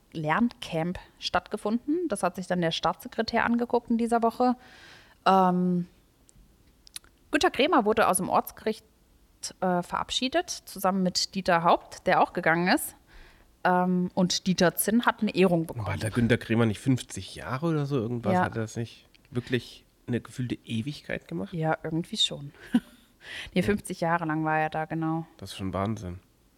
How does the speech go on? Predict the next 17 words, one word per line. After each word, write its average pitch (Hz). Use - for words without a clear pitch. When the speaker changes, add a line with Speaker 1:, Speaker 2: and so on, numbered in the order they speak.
Speaker 1:
Es -
ist -
echt -
eine 151
lange 151
Zeit, 151
sich -
fünfzig -
Jahre 196
lang 196
ehrenamtlich 190
irgendwo 196
zu -
engagieren, 180
das 151
ist 135
schon 170